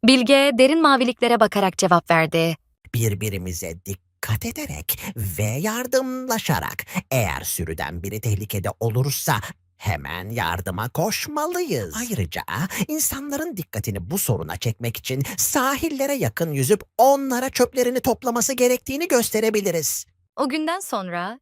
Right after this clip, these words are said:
Speaker 1: Yunus sürüsü Bilge'nin öğrettiği gibi yaşamaya başladı. Genç yunuslar birbirlerine yardım etmeyi, sürüden birinin zor durumda olduğunu hissettiklerinde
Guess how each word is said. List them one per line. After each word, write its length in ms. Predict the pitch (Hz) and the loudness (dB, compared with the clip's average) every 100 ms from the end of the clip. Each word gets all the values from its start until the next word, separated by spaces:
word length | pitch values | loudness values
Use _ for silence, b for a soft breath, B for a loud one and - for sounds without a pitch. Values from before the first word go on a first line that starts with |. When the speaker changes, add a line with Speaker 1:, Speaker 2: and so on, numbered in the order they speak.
| - | -4
Speaker 1:
Yunus 280 | 240 269 - | -2 -2 -6
sürüsü 680 | - 214 196 - 220 277 - | -8 -8 -8 -6 -6 -6 -6
Bilge'nin 520 | 262 247 269 294 302 | -4 -2 -2 -2 -4
öğrettiği 520 | 226 226 226 - 285 | -4 -4 -6 -8 -8
gibi 180 | 226 202 | -6 -6
yaşamaya 460 | 190 180 196 180 175 | -6 -6 -6 -6 -6
başladı. 580 | 165 - 175 170 90 175 _ _ _ _ _ _ - | -8 -8 -8 -6 -10 -10 _ _ _ _ _ _ -6
Genç 280 | 208 240 247 | -2 -2 -4
yunuslar 440 | 220 196 214 208 | -8 -6 -4 -4
birbirlerine 480 | 196 190 196 196 196 | -4 -6 -4 -4 -4
yardım 340 | 202 185 185 202 | -4 -4 -4 -8
etmeyi, 500 | 185 185 170 175 190 _ _ - | -8 -8 -8 -10 -12 _ _ -10
sürüden 500 | - 269 262 311 339 | -4 -2 -2 -2 -4
birinin 320 | 311 277 285 | -2 -2 -2
zor 280 | 214 220 233 | -2 -2 -2
durumda 300 | 214 208 220 | -4 -4 -4
olduğunu 340 | 196 185 196 | -6 -8 -8
hissettiklerinde 1120 | 190 202 - 190 196 - 196 196 190 196 196 | -8 -8 -8 -10 -10 -8 -6 -4 -2 -2 -6